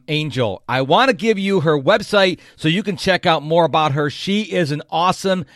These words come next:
individual. She can help you make money online. Go to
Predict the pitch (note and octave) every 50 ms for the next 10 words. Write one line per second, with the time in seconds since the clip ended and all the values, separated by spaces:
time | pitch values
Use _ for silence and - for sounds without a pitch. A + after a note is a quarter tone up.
0 | _ _ _ - F#3 F#3 F#3 E3+ D#3 D3+ A#2 A#2 E3+ F3 C3 D#3 E3 E3 E3 E3
1 | D3+ - _ _ _ _ - - - G3+ - E3+ D3 C3 A2+ B2+ D#3+ F3+ F3+ -
2 | - - C#3 E3+ F#3 F3+ E3+ E3 D#3 - - - _ - A#2 C#3+ E3 E3 E3+ -
3 | - _ - C3+ D3+ F3 F3 F3 F3 E3 E3+ E3 E3 D#3+ D3 D#3 D#3+ D#3+ D#3+ D#3+
4 | D#3 C#3 A2 F3 F#3+ F#3+ F3 F3 E3+ E3+